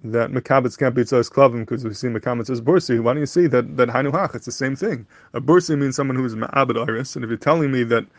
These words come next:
Mekabetz Tzayis Klavim means for the purpose of Iris, then just say Hainu Hach, Mekabetz is Bursi. And there's no kasha. What's the whole kasha of the Gemara? Emerson Taisus asks this kasha. Taisus says, "Why don't we just answer the Mekametz is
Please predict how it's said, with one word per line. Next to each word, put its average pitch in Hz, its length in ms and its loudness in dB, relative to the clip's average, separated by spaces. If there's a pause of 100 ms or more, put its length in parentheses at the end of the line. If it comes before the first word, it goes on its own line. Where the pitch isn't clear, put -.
(360)
Mekabetz 139 460 0
Tzayis 131 180 -4
Klavim 131 240 2
means 139 260 2
for 127 60 -2
the 120 80 0
purpose 143 240 0
of 151 100 4
Iris, 151 240 4
then 139 140 -4
just 165 160 0
say 214 100 -2
Hainu 131 220 0
Hach, 175 180 0
Mekabetz 135 500 -2
is 120 160 -2
Bursi. 175 380 2 (460)
And 120 260 -2
there's 120 160 0
no 135 140 4
kasha. 170 500 -2
What's 127 200 -8
the 131 120 -2
whole 131 120 0
kasha 139 260 0
of 131 60 2
the 135 40 2
Gemara? 156 220 4 (120)
Emerson 131 280 -2
Taisus 147 360 2
asks 196 140 0
this 143 120 -4
kasha. 113 280 -2
Taisus 139 280 -6
says, 185 180 -2
"Why 120 140 2
don't 127 140 2
we 120 120 0
just 120 240 -4
answer 135 340 0
the 113 80 -2
Mekametz 120 560 0 (400)
is 117 320 0